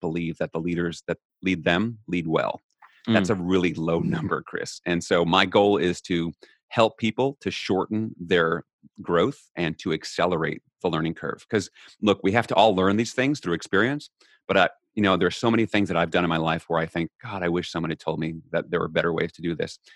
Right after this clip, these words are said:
Speaker 1: so I wouldn't have had to fall as deeply and as often into the same traps over and over again." So that's how I ended up where I was.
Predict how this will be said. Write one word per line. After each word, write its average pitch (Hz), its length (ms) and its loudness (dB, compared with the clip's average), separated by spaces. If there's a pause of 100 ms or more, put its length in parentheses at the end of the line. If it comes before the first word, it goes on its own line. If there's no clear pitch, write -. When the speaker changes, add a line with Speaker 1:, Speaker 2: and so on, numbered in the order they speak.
Speaker 1:
so 110 120 0
I - 20 2
wouldn't 95 260 4
have 95 100 2
had 82 80 -4
to - 40 -20 (100)
fall 85 340 4 (200)
as 95 200 0
deeply 90 560 -2
and 92 100 0
as 90 180 -4
often 90 320 2
into 85 160 -4
the 82 80 -8 (120)
same 82 180 -2
traps - 500 -6
over 78 180 -2
and 80 80 0
over 76 180 -4
again." 58 280 -6 (420)
So 143 80 0
that's 143 120 2
how 127 100 4
I 101 40 6
ended 95 160 4
up 90 160 0
where 78 160 -6
I 73 40 -4
was. - 320 -6